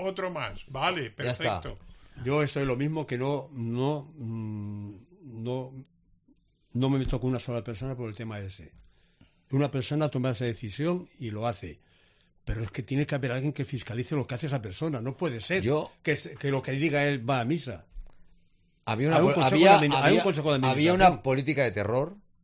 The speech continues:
Speaker 2: por parte de este señor que no dejaba que nadie le debatiera sus ideas y sus decisiones, engañando al presidente, y el presidente ha reconocido que él también se ha equivocado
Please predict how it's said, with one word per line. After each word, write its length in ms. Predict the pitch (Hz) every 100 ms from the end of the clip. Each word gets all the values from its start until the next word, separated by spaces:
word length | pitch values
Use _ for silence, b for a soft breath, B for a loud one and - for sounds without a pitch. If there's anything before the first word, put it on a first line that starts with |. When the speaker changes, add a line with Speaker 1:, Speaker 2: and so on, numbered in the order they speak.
| _ _
Speaker 2:
por 140 | 95
parte 260 | 92 95 110
de 100 | 98
este 160 | 92 90
señor 400 | 85 85 101 - _ _ _
que 120 | - 85
no 80 | 92
dejaba 480 | 87 95 92 101
que 100 | 92
nadie 280 | 82 87 95
le 160 | 92 85
debatiera 480 | 82 80 92 90 92
sus 540 | - 85 80 78 -
ideas 440 | 80 76 80 90 -
y 80 | 76
sus 520 | - 80 - - -
decisiones, 680 | - 85 - - 71 85 104 b b b b b b b b _ _ _
engañando 540 | 101 95 90 98 101
al 80 | 104
presidente, 800 | 98 98 131 156 165 160 202 226 - -
y 100 | 90
el 60 |
presidente 340 | 85 - 85 87
ha 40 |
reconocido 560 | 85 85 - 95 131 139
que 340 | 92 82 80 _ _ _ _ _ _ _ _
él 120 | 90
también 200 | 107 104
se 80 | 95
ha 20 |
equivocado 600 | 85 73 71 92 113 95